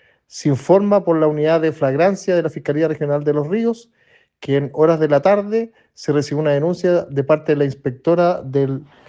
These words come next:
Liceo Instituto Comercial, ubicado en calle Pérez Rosales de esta ciudad de Valdivia, donde se da cuenta del delito de amenaza de atentado,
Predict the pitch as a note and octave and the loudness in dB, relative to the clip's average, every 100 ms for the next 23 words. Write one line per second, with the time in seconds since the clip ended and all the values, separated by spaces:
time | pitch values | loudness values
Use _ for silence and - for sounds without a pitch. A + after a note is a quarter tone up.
0 | - C3 C3 - E3+ E3+ E3+ D3 C3 - | -8 -4 -2 0 2 4 0 -4 -8 -6
1 | C#3 D#3+ C#3+ C3+ B2+ - G#3 G3 C3 C3+ | -6 -4 -2 -2 -4 0 2 2 -4 -4
2 | C3+ D#3 D3+ C#3+ D3+ D3 C#3 C3+ A#2+ A#2 | 0 2 2 2 0 0 0 0 -2 0
3 | F3+ A3+ E3 D#3 D#3 - C#3+ C#3+ C#3+ F3 | 2 2 0 -4 -4 0 4 4 4 2
4 | G#3+ F3 A3 - _ _ _ - C#3+ D3 | -2 0 -2 -6 _ _ _ -4 -2 -2
5 | - C#3+ D3+ D3+ D3 E3 E3 - E3 E3 | 2 4 6 4 2 -2 -4 0 0 0
6 | - _ _ C3+ C3+ B2+ C3 C#3 C#3+ D3 | -6 _ _ -2 0 2 0 -2 0 0
7 | C3+ C3 B2+ C#3+ C#3+ C3+ C3 D#3 D3+ G3+ | 0 -2 -2 -2 0 0 0 -4 0 2
8 | F#3+ G#3 | 4 2